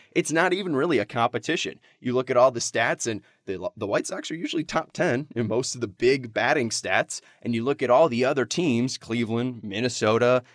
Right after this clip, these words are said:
K C, and, uh, Detroit, and they're, they're, they're pretty low. And the only team that's somewhat close, somewhat competitive is Minnesota. We'll talk about the Minnesota Twins. We'll talk about the Cleveland team.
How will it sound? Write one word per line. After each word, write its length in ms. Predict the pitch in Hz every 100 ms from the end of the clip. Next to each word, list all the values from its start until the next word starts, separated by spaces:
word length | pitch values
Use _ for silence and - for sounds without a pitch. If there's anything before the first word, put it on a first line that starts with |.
| _ _
K 220 | - 131
C, 460 | 131 - 120 135 120
and, 140 | 98 - _ _
uh, 140 | 95
Detroit, 480 | 95 104 180 165 165
and 200 | 127 123 - _ _ _ _
they're, 400 | - 120 110 151
they're, 180 | - -
they're 140 | 143
pretty 320 | 135 190 135
low. 240 | 120 95 - -
And 340 | 107 101 113 113
the 60 |
only 260 | 127 160 165
team 240 | 156 156
that's 300 | 135 113 - - _
somewhat 580 | - - 147 160 151 -
close, 500 | 131 107 95 - - _
somewhat 460 | - - 147 151 143
competitive 480 | 139 123 110 104 98
is 100 | 101
Minnesota. 540 | 107 98 - 95 85 - _ _
We'll 80 | 107
talk 240 | 110 131 151
about 180 | 143
the 60 | 139
Minnesota 380 | 135 131 135 120
Twins. 420 | 113 110 104 - _ _ _
We'll 60 | 107
talk 160 | 147
about 100 | 143
the 80 | 120
Cleveland 380 | - 139 117 104
team. 300 | 104 95 92